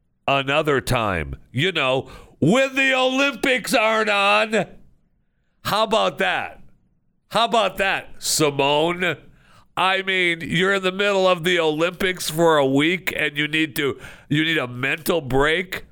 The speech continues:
Come on now. Stop it. That is agonizing. I get it.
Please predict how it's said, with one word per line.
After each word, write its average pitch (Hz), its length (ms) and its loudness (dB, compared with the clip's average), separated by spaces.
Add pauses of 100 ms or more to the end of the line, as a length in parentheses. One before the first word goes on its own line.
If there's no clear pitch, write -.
(300)
Come 190 260 0
on 117 260 2
now. 85 500 0 (200)
Stop - 580 -2
it. - 280 -6 (540)
That 160 320 -2
is 135 420 0 (500)
agonizing. 98 840 -2 (300)
I 175 160 -2
get 156 260 -2
it. - 200 -12